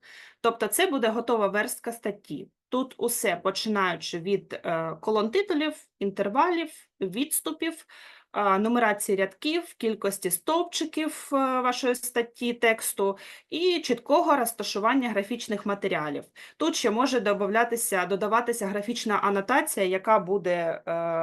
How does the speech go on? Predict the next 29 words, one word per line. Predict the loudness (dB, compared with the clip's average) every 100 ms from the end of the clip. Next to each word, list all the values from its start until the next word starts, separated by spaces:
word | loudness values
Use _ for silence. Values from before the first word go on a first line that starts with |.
| -2
на | 0 2 2
сторінці | 0 0 0 -2 -2
журналу. | -2 -2 -2 -4 -6 -12 -18 -20 -18 -20 -20 _ _
Тобто | 4 4 2
тут | -2 -2
взагалі | 0 0 2 2 2 0 -2
має, | 4 4 4 2 0 -4 -4
е, | -2 0 0 -2
все, | -2 0 2 0 -4
ну, | -2 0
має | 0 2 2
бути | 0 -2 2
на | 2
вищому | 2 0 -2 -2 0
рівні, | -2 -4 -6 -10 -6
і | -2
ви | 2 2
маєте | 4 2 2 -4
оформити | -2 -2 -2 -8 -10
статтю | -8 -8 -4 0 2 0
ідентично | -4 -2 -2 0 -2 -2 -4 -4
зі | -4
шаблоном. | -4 -6 -4 -4 -4 -8 -16 _ -20 -20 -20 _ _
Тобто, | 2 4 2 4 6 8 6 2 0
е, | 2 4 2 0 -2
який | -2 2 0
ми | 2 0
можемо, | 0 -2 -4 0 2 2 2 0 -4
е, | 2